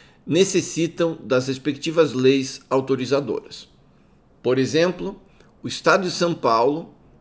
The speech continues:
positivou a Lei dezesseis novecentos e trinta e três de dois mil e dezenove, que estabelece diretrizes gerais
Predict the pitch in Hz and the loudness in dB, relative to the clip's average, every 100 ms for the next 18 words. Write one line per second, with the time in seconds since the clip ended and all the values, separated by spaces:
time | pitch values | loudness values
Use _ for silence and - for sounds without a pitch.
0 | _ - 165 165 160 135 165 170 131 131 | _ 0 2 2 -4 0 4 6 8 6
1 | 175 - - _ _ _ _ - 127 123 | 4 -4 -18 _ _ _ _ -10 -6 0
2 | 143 135 - 175 202 190 - - 139 139 | 2 2 0 2 4 2 -8 -8 -4 -2
3 | 127 123 - 175 202 151 147 139 165 185 | -2 -4 -2 -2 -2 -4 -4 -4 -4 -2
4 | 139 135 127 123 143 151 131 120 117 143 | -2 -2 -2 0 0 -2 -4 -2 -2 -2
5 | 175 135 117 113 104 104 127 160 - - | -4 -4 -6 -4 -2 -4 -4 -8 -16 -20
6 | - _ - 185 - 170 165 180 185 160 | -20 _ -8 -2 2 2 4 4 2 -4
7 | 190 226 214 190 190 170 151 131 117 110 | -2 -2 -2 -2 -4 -2 -2 0 0 0
8 | 107 135 - | -2 -4 -12